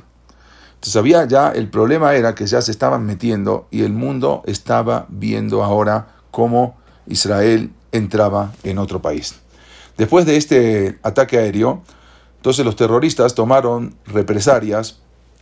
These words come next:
y ma-, y mandaron intensos bombardeos contra las comunidades, eh, de Israel en el, la región de Galilea, en el norte. Israel también alcanzó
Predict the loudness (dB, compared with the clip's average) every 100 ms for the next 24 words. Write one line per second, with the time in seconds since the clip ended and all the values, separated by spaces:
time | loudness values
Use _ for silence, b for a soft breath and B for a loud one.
0 | -12 -8 -8 -4 -4 -2 0 2 2 0
1 | -4 -2 2 2 4 2 4 2 0 -2
2 | 0 0 0 -4 -4 -2 -2 -4 -6 -4
3 | -2 -2 -4 -10 -6 -4 -4 -4 -6 -4
4 | -4 0 2 2 0 -4 -4 -4 -4 -4
5 | -4 -2 -2 -2 -2 0 0 0 0 0
6 | 0 -4 -14 _ _ B B B B B
7 | B B B B -6 2 4 4 2 0
8 | 4 4 4 2 0 0 4 4 2